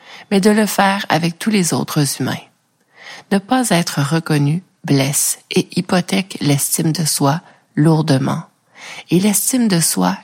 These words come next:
est une clé importante pour nos interactions avec les autres dans ce monde.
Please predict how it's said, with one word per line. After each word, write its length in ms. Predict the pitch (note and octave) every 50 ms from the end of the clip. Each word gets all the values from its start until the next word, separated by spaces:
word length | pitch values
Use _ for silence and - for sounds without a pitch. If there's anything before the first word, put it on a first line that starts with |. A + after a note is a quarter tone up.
| _ -
est 200 | - E3 - -
une 160 | F#3 F#3+ F#3+
clé 260 | - - A3 A3 - - -
importante 600 | A3 A3 - - F3 - - - F3 F3+ F#3 F3+ -
pour 180 | - - D3
nos 220 | D3+ D3 D3 D3+ D#3+
interactions 640 | D#3+ D#3+ - E3 D#3+ D#3+ D3 D3 - - F3 F3
avec 260 | E3 E3 D#3+ C#3+ - -
les 220 | D3 C#3+ - -
autres 300 | D#3 F3 F3 - - D#3
dans 160 | - C#3 C#3
ce 160 | C3+ - -
monde. 400 | C3 C3 B2 B2 G2 - - -